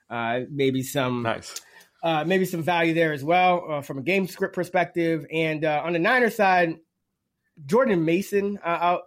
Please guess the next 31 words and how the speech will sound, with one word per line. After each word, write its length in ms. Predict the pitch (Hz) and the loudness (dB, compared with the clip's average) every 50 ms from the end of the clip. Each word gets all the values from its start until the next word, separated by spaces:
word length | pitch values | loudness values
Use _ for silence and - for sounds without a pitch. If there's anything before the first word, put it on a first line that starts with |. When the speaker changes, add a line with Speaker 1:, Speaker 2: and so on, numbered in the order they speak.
| _ | _
Speaker 1:
if, 400 | - 180 185 165 - - - - _ - | -2 0 0 0 -2 -6 -18 -18 _ -6
uh, 580 | 160 156 147 143 139 139 135 135 131 127 123 107 - _ _ _ _ _ _ _ _ - | -4 -4 -2 -2 0 0 -2 -2 -4 -6 -6 -8 -10 _ _ _ _ _ _ _ _ -4
Elijah 300 | 165 190 240 254 208 175 | 0 0 2 2 2 0
Mitchell 360 | 147 151 180 185 - 190 180 | -2 -2 -4 -4 -2 -4 -4
is 80 | 165 147 | -4 -4
out 160 | 143 165 165 | -4 -4 -4
again, 320 | 156 135 127 147 156 156 | -4 -6 -6 -6 -6 -6
which 160 | 147 147 - 156 | -6 -8 -10 -10
it 100 | - 135 | -12 -12
looks 280 | 131 151 175 214 214 - | -10 -8 -8 -6 -6 -6
like 140 | 226 - | -6 -6
he 100 | - 170 | -6 -6
may 280 | 139 127 131 139 147 147 | -6 -4 -4 -4 -4 -4
be, 260 | 123 123 139 143 147 139 | -4 -4 -4 -4 -6 -8
still 220 | - - - 151 | -10 -8 -6 -4
hasn't 160 | 151 143 143 127 | -4 -4 -6 -8
returned 240 | 127 - 151 143 127 | -10 -8 -6 -6 -6
to 40 | - | -6
practice. 580 | - 135 135 139 135 - 143 135 135 135 - - _ _ _ _ _ - - _ _ _ _ - | -4 -4 -4 -4 -4 -4 -4 -4 -4 -6 -10 -18 _ _ _ _ _ -20 -20 _ _ _ _ 0
Uh, 460 | 147 143 135 127 123 117 110 - - - | 0 2 2 2 0 0 -2 -4 -6 -6
you 80 | 151 160 | -4 -4
know, 100 | 147 123 | -4 -4
Mason 580 | 123 123 135 160 160 160 160 - 170 160 156 147 | -4 -2 -2 0 0 0 0 -2 -2 -2 -2 -2
is 240 | - 131 147 143 135 | -4 -6 -6 -6 -6
a 60 | 139 | -4
guy 340 | 120 139 139 139 139 139 139 | -2 -2 0 0 0 0 0
who, 380 | 139 143 139 139 135 131 127 131 - - _ _ _ | -2 -2 -2 -2 -4 -4 -6 -10 -16 -20 _ _ _
you 60 | 123 131 | -6 -4
know, 160 | 127 123 - _ | -4 -6 -8 _
it, 220 | - 147 160 - _ _ _ - | -12 -10 -10 -10 _ _ _ -14
it's, 180 | 160 - - | -14 -14 -16